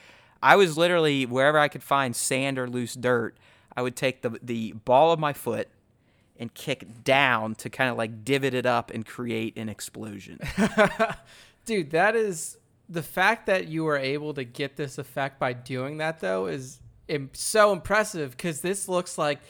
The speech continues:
Speaker 2: you know, we see a lot of shit like this on, on the Star Wars Time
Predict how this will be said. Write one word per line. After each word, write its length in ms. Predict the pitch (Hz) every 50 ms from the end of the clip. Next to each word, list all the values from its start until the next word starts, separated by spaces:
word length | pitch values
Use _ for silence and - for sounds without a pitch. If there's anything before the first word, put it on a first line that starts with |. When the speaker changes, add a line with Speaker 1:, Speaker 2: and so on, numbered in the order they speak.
| - - - - - - _ _ _ -
Speaker 2:
you 100 | 196 190
know, 260 | 170 156 151 156 - - - - _ _ 180
we 180 | 175 220 240
see 260 | 233 - - 240 214
a 60 | 202 175
lot 260 | 165 160 160 170 175
of 140 | 165 143 -
shit 300 | - - - 160 - -
like 200 | 139 131 127 -
this 240 | 147 135 123 - -
on, 340 | 147 135 127 127 123 127 - - _
on 200 | - 143 135 135
the 80 | 131 127
Star 300 | 123 - - 156 139 135
Wars 300 | 131 131 131 127 127 123
Time 500 | - - 131 123 123 120 120 120 120 127